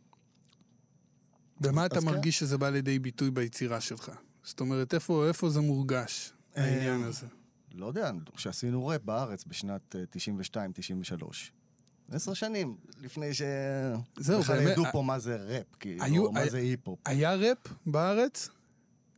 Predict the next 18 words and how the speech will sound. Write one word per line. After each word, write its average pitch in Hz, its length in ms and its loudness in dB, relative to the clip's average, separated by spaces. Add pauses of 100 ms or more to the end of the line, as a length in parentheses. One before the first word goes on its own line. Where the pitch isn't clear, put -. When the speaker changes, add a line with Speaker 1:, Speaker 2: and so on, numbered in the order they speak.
(280)
Speaker 2:
אמ, 95 60 -8 (520)
לא, 247 300 -6
היה 240 180 -6
כל 226 100 -6
מיני 226 180 0
בדיחות 202 380 -2
של 117 140 -4
ראפ. 101 220 -4 (460)
לא 107 40 -8
יודע, 101 80 -4
Speaker 1:
כן. 151 140 4
Speaker 2:
אשם 127 180 2
תמיד, 110 560 -2
תמיד 135 240 -8
זה 131 60 -2
היה 123 80 0
בדיחה 123 340 -4
כזה. 107 260 -8